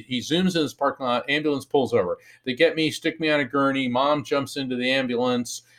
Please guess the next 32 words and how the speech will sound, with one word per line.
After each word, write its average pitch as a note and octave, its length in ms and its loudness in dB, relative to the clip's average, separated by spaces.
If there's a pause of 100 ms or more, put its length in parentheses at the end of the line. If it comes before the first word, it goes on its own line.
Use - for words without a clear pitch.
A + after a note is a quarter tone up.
(140)
Uh, A#2 200 4
Rory's, C#3+ 380 6
"Go, D4 240 4
go, C#4+ 220 6
go," C#4 300 6
slams E3 420 0
the D3 80 -4
door. A#2 400 2
What D3 160 0
they D3 80 0
didn't E3 220 0
realize A#2+ 640 0 (460)
is C3 340 2
that A#2+ 180 -2
the B2 100 -6
ventilator C3+ 640 -2
hose A2 840 -4 (180)
got B2 320 -2
caught C#3 380 0 (120)
in C3+ 160 -4
the A#2+ 100 -4
ambulance A#2 460 -2
door. A2+ 400 2 (380)
So B2+ 360 2
it's E3 280 0
zooming C#3+ 500 -2
like G#2+ 220 -2
ninety C#3 380 -2
miles B2+ 420 2
an B2 80 -2
hour A#2+ 360 2
down A2 320 0